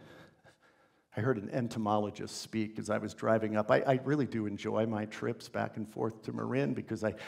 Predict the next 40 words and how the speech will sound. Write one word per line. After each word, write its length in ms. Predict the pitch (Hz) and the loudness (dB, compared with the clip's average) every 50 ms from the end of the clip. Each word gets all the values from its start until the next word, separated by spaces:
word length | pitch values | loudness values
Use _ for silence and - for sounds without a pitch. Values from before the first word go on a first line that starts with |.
| - - - | -12 2 4
I, 160 | 117 117 - - | 4 4 4 2
I 80 | 143 127 | 0 6
get 200 | 123 139 139 139 | 8 8 8 8
to 60 | 120 | 2
learn 420 | 110 104 113 113 120 127 139 135 120 | 0 0 0 0 0 0 0 -2 0
things, 580 | - 147 131 135 165 165 147 160 - - - - - - - | 0 -2 0 0 0 -2 -4 -4 -8 -14 -18 -20 -20 -10 -8
you 80 | - | -6
know. 260 | - - - - - 135 - - - - - - - - - - - - - - - - | -2 -2 -2 -2 -2 -4 -8 -12 -20 -20 -20 -20 -20 -20 -20 -20 -20 -20 -20 -20 -16 -4
And 100 | - 117 | 0 2
I 60 | 123 123 | 6 8
heard 160 | 160 180 165 | 8 8 8
an 80 | 151 | 6
entomologist 920 | 139 151 135 135 - 123 123 123 147 139 123 127 131 131 131 - 110 - - | 4 4 4 2 2 0 -2 0 4 6 8 8 8 8 6 2 -2 -4 -4
talk 240 | - - 113 113 - | -2 -2 -2 -2 -2
about, 300 | 101 - 117 113 110 - - - - - - - | 4 6 6 6 6 2 -4 -12 -16 -6 0 2
uh, 100 | 113 110 | 4 4
going 300 | 110 143 139 147 143 135 | 6 6 6 6 6 4
to 140 | 127 127 113 | 2 0 -2
Hawaii. 440 | 113 123 113 107 98 95 98 92 - - - - - _ _ _ _ - | 0 2 4 4 4 4 2 -2 -6 -10 -16 -20 -20 _ _ _ _ -6
Now, 240 | 117 120 120 113 104 | -2 -2 0 -2 -2
apparently 400 | - - - 147 165 170 175 160 | -4 0 4 6 6 8 8 6
when 160 | 139 147 135 | 6 6 6
entomologists 800 | 131 131 120 - - 127 117 113 113 123 127 123 113 113 - - | 6 4 2 0 0 2 4 6 6 6 6 4 0 -4 -4 -2
go 100 | - 127 | -2 -2
to 100 | 117 120 | 0 0
Hawaii, 360 | - 113 110 104 107 107 101 | 0 2 4 4 4 4 4
they 140 | 110 113 107 | 0 0 0
don't 200 | - 127 147 - | 0 0 -2 4
go 140 | - 147 127 | 4 4 4
to 80 | - | 4
the 80 | - 113 | 2 -2
beach 320 | - 117 110 104 107 - | -2 0 -2 -2 -2 -4
and 80 | 107 95 | -6 -4
have 160 | 98 107 104 | -4 -4 -4
fun. 400 | - - - 120 113 98 - 107 | -6 -4 2 2 2 2 2 -2
Instead, 400 | 104 107 - - - 135 135 135 | -8 -10 -12 -2 2 2 4 4
they 100 | 127 117 | 4 2
look 220 | 113 117 110 - | 2 0 -2 -2
for 80 | - 120 | -8 -10
crickets. 720 | - - - 120 - - - - - - - - - - | -10 -4 -4 -4 -4 -4 -8 -12 -12 -14 -16 -16 -16 -18